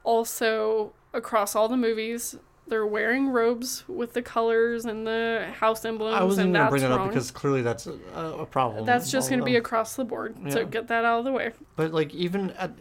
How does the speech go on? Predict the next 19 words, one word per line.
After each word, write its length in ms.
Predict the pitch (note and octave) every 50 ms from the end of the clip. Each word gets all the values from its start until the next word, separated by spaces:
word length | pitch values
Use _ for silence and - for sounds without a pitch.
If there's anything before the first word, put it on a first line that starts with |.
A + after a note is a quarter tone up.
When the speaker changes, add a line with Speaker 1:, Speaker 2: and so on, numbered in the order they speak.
| - - -
Speaker 2:
at 100 | - -
the 80 | E3
very 260 | D3 D3+ F3 F3+ F3+ F3
first 440 | F3+ - - E3 D3 - - - -
scene, 520 | - - - - E3+ F3 E3 D3 C3 B2+
like, 400 | B2+ B2 B2 A#2+ G#2+ - - - - - -
it's 280 | F3+ D3 - - - -
just 320 | D#3+ D#3+ D3 - - - -
all 260 | - E3 C#3+ C#3 C#3 C3
wrong. 580 | A#2+ A#2 B2 C3 C3+ C3+ B2+ B2 A#2+ A#2+ A#2
Like, 180 | A#2 A#2 - -
Harry 420 | - - C#3+ D3 D3 C#3 C3 A#2+ A#2+ - -
doesn't 500 | - D3+ D3 B2+ B2 C#3+ C#3 C#3 C3+ - - - - - _
get 200 | - - D#3 D3+
into 440 | - D#3+ C3+ C3 B2+ C3 C3+ C3 B2
a, 360 | A#2+ A#2+ A#2 A#2 A#2 A2+ A2 - - -
a 100 | - C#3+
skirmish 640 | - - - - D3+ C#3+ C#3+ C3+ C3+ B2+ C3 - -
with 800 | C3+ C3 B2+ B2 B2 A#2+ A#2+ A#2+ A#2+ A#2+ A#2 A#2 A2+ B2 -